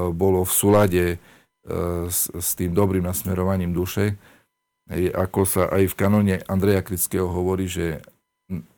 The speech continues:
e, nazeranie a konanie sú sestry. Hej, ma-, mal, e, e, to zrity-, z-, zrenie Boha alebo sozrcanie Boha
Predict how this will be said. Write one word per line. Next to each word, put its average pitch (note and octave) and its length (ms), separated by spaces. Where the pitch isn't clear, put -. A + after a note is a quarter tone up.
e, F2 320
nazeranie G2+ 880
a E2 400
konanie G#2 480
sú - 160
sestry. - 480
Hej, F2+ 160
ma-, F2 160
mal, F2+ 240
e, - 80
e, F#2 80
to E2+ 320
zrity-, A2 640
z-, F#2+ 240
zrenie G2+ 640
Boha F#2 480
alebo F2 320
sozrcanie G2 800
Boha F2+ 400